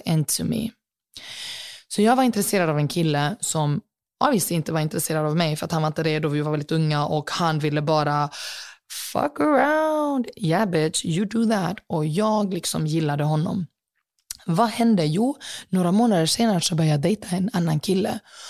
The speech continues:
Och när jag dejtade den här killen som jag verkligen tyckte jätte, jätte, jättemycket om, det gjorde jag. Men mitt problem var att jag tänkte på den här killen, den första killen då, konstant.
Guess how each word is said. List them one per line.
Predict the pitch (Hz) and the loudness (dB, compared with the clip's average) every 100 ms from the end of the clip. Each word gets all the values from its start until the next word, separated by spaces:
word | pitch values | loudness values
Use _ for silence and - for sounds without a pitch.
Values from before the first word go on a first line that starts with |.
| - - - | -18 -8 -4
Och | 151 - | -4 2
när | 202 240 | 2 4
jag | 220 277 | 4 2
dejtade | 202 214 208 156 | 2 0 0 0
den | 151 | 0
här | |
killen | 147 180 156 | -2 -2 0
som | 156 170 | 0 0
jag | 147 143 | 0 -2
verkligen | 135 156 151 170 147 147 | -2 -2 -2 -4 -2 -2
tyckte | - - - 156 | -2 -6 -4 -2
jätte, | 143 131 135 185 294 - | 0 -2 -2 0 -2 -2
jätte, | 160 160 - 156 | 0 0 -2 -2
jättemycket | 147 135 143 202 339 - 160 156 - - | -2 -2 0 0 0 -2 0 0 -2 -2
om, | - 339 208 - - - | 2 4 2 -4 -8 -4
det | 175 | 0
gjorde | 240 359 214 | 2 0 0
jag. | 202 - - _ _ - - - - - | -2 -2 -8 _ _ -14 -12 -12 -12 -2
Men | 185 | 2
mitt | 202 269 - | 2 2 -2
problem | 202 226 220 196 | 0 2 2 2
var | 170 147 151 | 2 0 0
att | - - | -2 -4
jag | 160 | -4
tänkte | - 208 214 208 | 0 0 0 -2
på | - 147 | -6 -2
den | 147 | -2
här | 175 233 190 | 0 0 -2
killen, | - 202 202 170 - 202 - _ _ _ _ _ - | -4 -4 -2 -2 -4 -8 -10 _ _ _ _ _ -6
den | 156 | -6
första | - 196 - | -2 -2 -2
killen | - - - - | -6 -8 -6 -4
då, | - - 202 _ _ _ _ _ _ _ _ | -4 -6 -8 _ _ _ _ _ _ _ _
konstant. | - 160 139 - - - - - - | -2 0 0 0 -2 -2 -8 -12 -14